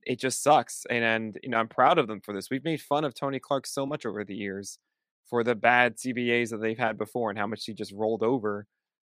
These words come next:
for, for the owners. I will say this. He went around in the previous one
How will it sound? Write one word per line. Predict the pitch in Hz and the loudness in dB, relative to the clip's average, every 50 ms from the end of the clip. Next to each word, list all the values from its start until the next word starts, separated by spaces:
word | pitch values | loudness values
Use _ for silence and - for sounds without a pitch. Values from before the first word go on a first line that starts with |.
| _ _ _ _ | _ _ _ _
for, | - 123 117 113 113 110 107 | 0 2 4 4 4 4 2
for | 107 - 117 | 2 0 -2
the | 107 107 113 123 | -2 0 0 0
owners. | 135 127 120 110 - - | 2 2 0 -2 0 0
I | 127 | 2
will | 127 127 127 | 2 2 0
say | 123 - 143 123 117 | 2 2 2 2 4
this. | - 180 190 151 131 - - | 4 4 4 4 2 0 -2
He | - 131 | -2 0
went | 127 131 127 123 | 2 4 4 4
around | 117 120 123 123 123 120 117 110 | 4 6 6 6 6 4 2 -2
in | 98 107 113 | -4 -6 -6
the | 107 | -8
previous | - - 139 139 139 135 123 - - | -4 -2 0 0 0 -2 -4 -4 -4
one | 110 107 107 104 101 | -4 -4 -4 -4 -6